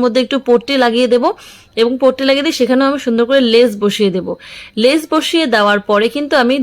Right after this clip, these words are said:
দুটো সাইড জোড়া দিয়ে দেবো, সাইডের যে অংশগুলো, ওগুলো জোড়া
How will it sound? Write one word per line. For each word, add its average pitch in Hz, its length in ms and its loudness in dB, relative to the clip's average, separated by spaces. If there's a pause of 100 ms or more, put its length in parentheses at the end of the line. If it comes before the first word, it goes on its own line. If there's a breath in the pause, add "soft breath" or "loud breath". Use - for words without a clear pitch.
দুটো 247 180 0 (180)
সাইড 233 280 0 (160)
জোড়া 214 200 2
দিয়ে 226 260 0
দেবো, 240 220 0 (100)
সাইডের 226 340 0
যে 233 120 0
অংশগুলো, 220 520 0
ওগুলো 226 240 2
জোড়া 214 180 2